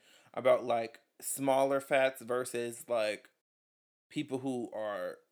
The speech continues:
heavier, because there's definitely a power dynamic there. It's like, and I think this is, it's kind of hard for me to speak for, because I know that I come from a place of privilege, and I,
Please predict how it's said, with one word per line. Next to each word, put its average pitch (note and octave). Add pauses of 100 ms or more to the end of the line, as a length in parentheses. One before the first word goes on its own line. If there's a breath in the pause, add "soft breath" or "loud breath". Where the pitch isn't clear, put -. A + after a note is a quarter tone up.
(220)
heavier, E3 (520 soft breath)
because C#3 (160)
there's D#3+
definitely F#3
a C3
power F3+
dynamic A2+
there. G2 (320 soft breath)
It's C#3
like, C#3+ (360)
and D3
I E3
think E3+
this D#3
is, C3 (120)
it's C3
kind E3+
of C3
hard C#3
for C#3+
me C#3
to A#2
speak C3+
for, A2
because C3+
I E3
know F3
that C3
I C3+
come C3+
from B2+
a -
place B2+
of C3+
privilege, B2+ (340 loud breath)
and F3+
I, F3+